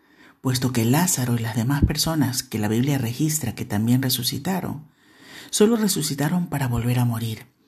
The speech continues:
Por tanto, el primogénito para resurrección de vida eterna es Jesucristo nuestro Señor. Es a través de esta resurrección que hasta el más necio podrá ver que solo a Él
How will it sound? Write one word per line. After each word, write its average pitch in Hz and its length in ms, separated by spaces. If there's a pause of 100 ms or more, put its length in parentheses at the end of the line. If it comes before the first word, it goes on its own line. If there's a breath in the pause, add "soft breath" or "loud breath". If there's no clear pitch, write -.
(400 soft breath)
Por 139 200
tanto, 139 520 (300 soft breath)
el 123 180
primogénito 156 760
para 127 200
resurrección 120 760
de 123 80
vida 127 220
eterna 131 580 (460 loud breath)
es 170 260
Jesucristo 123 800
nuestro 110 320
Señor. 98 460 (960 loud breath)
Es 190 120
a 226 80
través 160 300
de 175 60
esta 156 200
resurrección 123 880 (420 loud breath)
que 143 120
hasta 131 240
el 113 140
más 151 360
necio 147 520
podrá 123 320
ver 127 440 (360 loud breath)
que 127 180
solo 190 480
a 131 100
Él 139 460